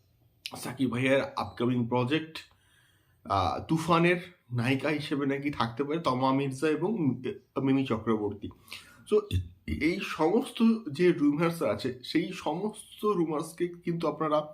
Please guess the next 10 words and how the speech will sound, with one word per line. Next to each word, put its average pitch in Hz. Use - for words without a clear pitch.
একটা -
সাইডে 160
সরিয়ে 147
রাখুন 110
এবং 151
অপেক্ষা 190
করুন 160
যে 175
অফিসিয়াল 262
অ্যানাউন্সমেন্টটা 151